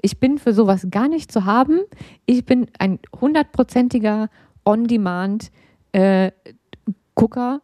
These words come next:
Ich binge-watche dann auch Dinge, ähm, weil ich, ich, ich, ich kann sowas nicht. Du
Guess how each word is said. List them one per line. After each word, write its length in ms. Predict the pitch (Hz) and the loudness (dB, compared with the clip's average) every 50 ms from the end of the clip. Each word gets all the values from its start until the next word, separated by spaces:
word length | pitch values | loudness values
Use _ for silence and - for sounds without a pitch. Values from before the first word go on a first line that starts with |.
| _ - | _ -14
Ich 120 | 208 - - | -14 -12 -12
binge-watche 920 | 185 175 - - 233 262 359 - - - - 208 214 254 - - - 262 220 | -12 -8 -4 -2 -2 -2 -4 -8 -14 -10 -4 -2 -2 -2 -2 -2 -2 0 2
dann 220 | 233 233 247 - | 2 0 0 0
auch 200 | - - 226 220 | 0 -2 0 0
Dinge, 440 | - - 220 233 254 269 294 330 349 _ _ _ _ _ _ _ _ _ _ _ _ _ | 0 2 2 4 6 4 4 2 0 _ _ _ _ _ _ _ _ _ _ _ _ _
ähm, 400 | - 95 98 101 - - 98 - _ _ | 0 2 2 2 0 -2 -4 -6 _ _
weil 220 | - - - 202 - - | -12 -6 -6 -4 -4 -4
ich, 160 | 214 - - - - | -8 -12 -10 -10 -10
ich, 160 | - - - - - | -10 -10 -12 -12 -10
ich, 200 | - - - - | -10 -10 -10 -8
ich 120 | - - | -10 -4
kann 160 | - 269 285 277 | -2 0 2 2
sowas 260 | 240 170 160 - - | 2 2 0 -4 -4
nicht. 240 | 151 151 - - - _ _ _ - - _ _ _ _ - | -8 -8 -8 -12 -20 _ _ _ -20 -20 _ _ _ _ -10
Du 420 | 185 - 254 302 311 262 294 | -4 -2 0 0 2 4 4